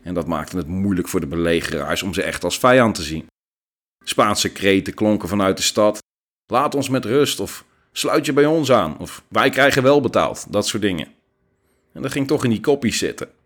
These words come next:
Mendoza vreesde dat nog meer van zijn troepen zouden overlopen. Maurits had ondertussen ook een kleine veertienduizend man,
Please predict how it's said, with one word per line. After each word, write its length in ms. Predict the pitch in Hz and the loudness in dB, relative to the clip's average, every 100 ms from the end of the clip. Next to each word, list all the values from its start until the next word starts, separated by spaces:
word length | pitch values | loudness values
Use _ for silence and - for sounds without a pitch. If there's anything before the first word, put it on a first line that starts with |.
| _ - | _ -8
Mendoza 440 | 147 170 135 113 | -2 0 2 2
vreesde 360 | 85 98 101 110 | 4 2 4 2
dat 140 | 123 | 4
nog 180 | 135 127 | 4 4
meer 200 | 117 95 | 2 2
van 160 | 90 | 0
zijn 120 | 87 85 | -6 -6
troepen 280 | 90 87 | -4 -2
zouden 260 | 92 85 85 | 0 2 2
overlopen. 600 | 85 82 87 80 78 - _ _ _ _ _ _ _ _ _ _ | 2 2 0 0 -2 -8 _ _ _ _ _ _ _ _ _ _
Maurits 320 | 92 92 98 | 2 2 4
had 120 | 95 | 0
ondertussen 440 | 78 92 104 87 82 | -4 -4 -2 -2 -2
ook 100 | 92 | -4
een 100 | 90 | -2
kleine 280 | 98 101 101 | 0 2 0
veertienduizend 760 | 101 95 98 92 90 87 90 | 0 0 0 2 4 4 0
man, 360 | 87 82 117 | -2 0 -2